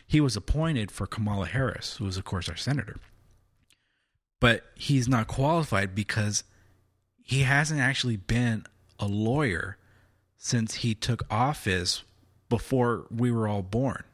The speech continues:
You know, he was a congressman before he became Attorney General. They brought him out of retirement and said, "Here, be Attorney General."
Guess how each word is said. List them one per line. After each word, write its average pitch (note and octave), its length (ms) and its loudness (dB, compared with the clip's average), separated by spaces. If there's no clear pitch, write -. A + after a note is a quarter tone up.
You A#2+ 80 2
know, A2 60 2
he A#2+ 60 4
was A2 160 0
a - 20 -2
congressman B2 560 0
before G2+ 300 -2
he F#2+ 40 0
became F#2+ 280 -2
Attorney F2+ 300 -4
General. A#2+ 380 -2
They A2 100 2
brought A#2+ 300 6
him A#2 80 2
out A2+ 140 4
of G2+ 100 -2
retirement A2+ 540 0
and F#2+ 100 -6
said, F#2+ 220 0
"Here, A#2 180 0
be G2+ 140 0
Attorney G2 340 -4
General." A2 340 -4